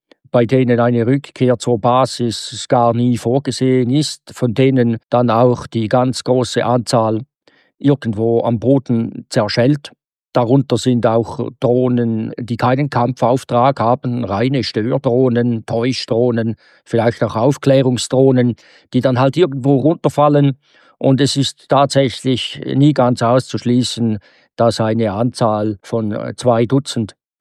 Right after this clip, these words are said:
seitens der Ukrainer geborgen wurden, instand gesetzt werden konnten und dann im Osten Polens eingesetzt wurden.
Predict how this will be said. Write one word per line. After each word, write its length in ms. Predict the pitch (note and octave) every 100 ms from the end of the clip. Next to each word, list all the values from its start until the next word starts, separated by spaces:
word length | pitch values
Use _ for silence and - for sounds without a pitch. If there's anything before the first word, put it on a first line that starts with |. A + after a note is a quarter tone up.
| -
seitens 440 | B2+ B2 - -
der 100 | A2+
Ukrainer 720 | A2+ B2 - A2 B2+ B2+ G#2 -
geborgen 960 | C3 C3 C3+ C3+ A2 C3+ A#2+ A#2+ B2 A#2
wurden, 540 | C#3 D3 C#3+ B2+ A#2+
instand 540 | A#2 A2 - C3 C#3+ -
gesetzt 400 | A2 B2+ - B2
werden 340 | B2 - A#2
konnten 580 | A#2+ A#2+ G#2 A#2 G#2+ A#2+
und 340 | A#2+ A2+ G2 -
dann 380 | A2 G#2+ G#2+
im 160 | A2 A#2
Osten 340 | B2 - -
Polens 640 | G2+ B2 A#2+ A2+ G#2 - -
eingesetzt 840 | A#2+ A#2+ C3 A#2 - A#2 - - -
wurden. 560 | A2 E3+ D3+ E3+ F3